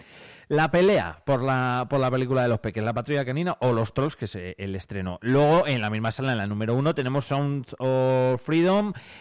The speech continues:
Me imagino que estos ya últimos días también, ¿no? Porque es que ahora, uf, ahora entran estrenos y de todo, ¿no?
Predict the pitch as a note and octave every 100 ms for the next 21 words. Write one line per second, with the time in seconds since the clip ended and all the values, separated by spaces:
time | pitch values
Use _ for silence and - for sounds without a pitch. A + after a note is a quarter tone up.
0 | - C3+ D#3+ E3 D3 C3+ G#3 A3 A#3+ G#3
1 | G3+ - F#3+ G3+ G#3+ F#3+ G#3 C3 B2 G#3+
2 | G#2+ - A#2+ D#3+ F#3+ E3+ E3+ C3 D#3+ -
3 | F3+ F3+ G#3 C#3+ - - - F#2 D#3 D#3+
4 | D#3 A#2+ - B2+ C3+ D#3 - A2+ - -
5 | G2+ C#3 A#3+